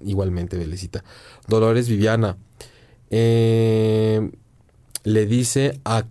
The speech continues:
Kathleen Fabiola, "Te recomiendo terapia cognitiva conductual, trabaja con pensamientos y emociones". Bueno, pues ahí está, Kathleen, ahí tienes una recomendación.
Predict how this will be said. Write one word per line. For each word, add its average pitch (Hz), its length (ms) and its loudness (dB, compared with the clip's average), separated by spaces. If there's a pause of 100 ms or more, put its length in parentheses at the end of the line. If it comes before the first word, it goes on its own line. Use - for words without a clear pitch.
Kathleen 117 600 0
Fabiola, 107 560 0
"Te - 120 -4
recomiendo 107 720 0
terapia 110 420 -2
cognitiva 101 560 -4
conductual, 101 580 -4
trabaja 113 280 -2
con 90 200 -6
pensamientos 98 720 -4
y 101 60 -2
emociones". - 960 -8 (640)
Bueno, 101 380 -2
pues 92 240 -4
ahí 117 180 2
está, 107 380 -2
Kathleen, 71 580 -8
ahí 101 140 -6
tienes 110 260 -4
una 101 160 -2
recomendación. 90 800 -6